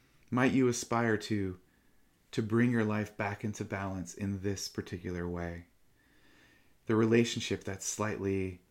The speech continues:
maybe it has some tension or some aggravation with the kids, or you just need a day off or need to take a walk and you just haven't got around to it.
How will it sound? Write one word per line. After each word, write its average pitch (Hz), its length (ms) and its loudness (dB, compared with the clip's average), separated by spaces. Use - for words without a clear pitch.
maybe 104 240 2
it 101 80 2
has 101 200 -4
some 107 180 0
tension 92 720 -6
or 92 540 -4
some 113 200 0
aggravation 104 800 0
with - 460 -6
the 107 80 -4
kids, 92 600 -4
or 98 400 -2
you 120 140 4
just 117 240 2
need 113 140 6
a 107 80 6
day 101 220 2
off 98 400 0
or 101 120 2
need 104 200 0
to 101 60 0
take 101 260 -4
a 104 80 0
walk 95 440 -2
and 98 80 -2
you 98 80 -4
just 95 200 -6
haven't 98 240 -2
got 95 180 -4
around 92 400 -4
to 90 240 -4
it. 87 160 -8